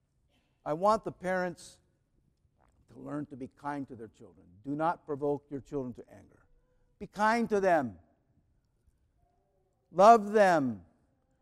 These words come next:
Show them mercy, grace.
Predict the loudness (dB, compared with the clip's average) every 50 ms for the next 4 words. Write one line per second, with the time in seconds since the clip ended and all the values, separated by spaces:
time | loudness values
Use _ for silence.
0 | _ _ -6 -2 0 2 2 4 2 2 2 0 -4 -8 -6 -2 0 2 2 2
1 | 0 -2 -6 -6 -6 -6 -6 -6 -6 -4 -2 0 0 2 2 2 0 0 -4 -8
2 | -18 -20 _